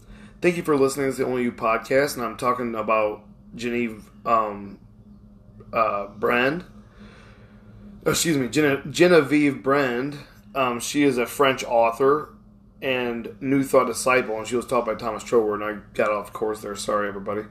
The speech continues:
There is little known about her early life, except that one of her parents was Scottish. After her husband died, she traveled extensively. She studied Christian Science and met its founder,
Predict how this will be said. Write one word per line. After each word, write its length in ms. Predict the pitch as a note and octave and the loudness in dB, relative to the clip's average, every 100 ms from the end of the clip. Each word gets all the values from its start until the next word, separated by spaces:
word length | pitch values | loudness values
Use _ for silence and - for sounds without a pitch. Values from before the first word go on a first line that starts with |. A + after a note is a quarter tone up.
| - - - - | -20 -20 -20 4
There 220 | D3 D#3 | 8 10
is 260 | D3+ C3+ - - | 8 4 -4 -8
little 320 | D#3 G3+ G3 | 2 4 4
known 220 | F3 D3+ | 2 0
about 320 | B2 A#2+ A#2 | 0 0 -2
her 160 | B2 B2+ | -2 -2
early 280 | C3 D3+ C#3+ | 2 2 2
life, 320 | G#2 G2+ A#2+ | -2 -4 -4
except 380 | B2 - B2 A#2+ | -6 -2 -2 0
that 220 | A#2 A2 | -4 -2
one 160 | A2+ C#3+ | -2 0
of 100 | C#3+ | 0
her 440 | C3 A#2+ A#2 G#2 - - - | 2 4 2 0 -10 -20 -16
parents 480 | - C#3 D3 A#2+ - | -6 -2 -2 -4 -6
was 120 | G#2 | -8
Scottish. 640 | - B2+ A#2+ C#3 D3+ - - | -2 2 4 4 2 -6 -6
After 320 | C3 - B2+ | -6 -2 -4
her 340 | A#2+ A#2 A#2 - - - | 2 2 2 -2 -18 2
husband 380 | E3 E3+ C#3+ | 2 4 0
died, 260 | B2 A#2 A#2+ | 2 2 0
she 120 | A#2+ | -4
traveled 520 | - C#3 C3+ B2 A#2+ | -2 2 2 0 -2
extensively. 840 | A#2+ - D3 D3+ A#2+ G#2 G#2+ B2 B2 - - - - | -6 -2 0 0 -2 -6 -4 -4 -6 -18 -20 -20 -12
She 440 | - C3+ C#3 C3 | -6 2 4 4
studied 460 | B2 - D3 C#3 B2 | 0 2 2 2 0
Christian 340 | D3+ C#3 C3 | -4 -2 -4
Science 580 | B2 C3 A#2+ C3+ E3 E3+ | -4 -2 -2 -2 -2 -2
and 160 | C3+ B2+ | -2 0
met 280 | B2+ B2 D3 | 0 -2 -4
its 160 | A2 | -8
founder, 640 | - C3+ D#3+ B2 A#2 C3 | -2 2 2 2 0 -2